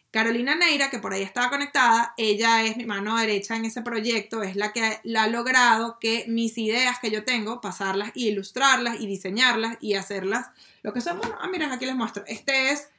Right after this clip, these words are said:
la carátula inspirada en invierno y está disponible, pero bueno, luego vamos a hablar un poquito más de ese proyecto. Pero bueno, cuando he tenido las charlas con ella y con Sandrita, que también era mi mano derecha en todo lo que era Mom Goal Society,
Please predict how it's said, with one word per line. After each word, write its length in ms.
la 180
carátula 400
inspirada 560
en 160
invierno 680
y 100
está 180
disponible, 500
pero 160
bueno, 180
luego 540
vamos 260
a 40
hablar 180
un 60
poquito 280
más 160
de 120
ese 200
proyecto. 720
Pero 180
bueno, 240
cuando 240
he 60
tenido 300
las 140
charlas 320
con 180
ella 340
y 80
con 160
Sandrita, 580
que 100
también 280
era 140
mi 80
mano 220
derecha 280
en 80
todo 140
lo 120
que 100
era 100
Mom 240
Goal 160
Society, 640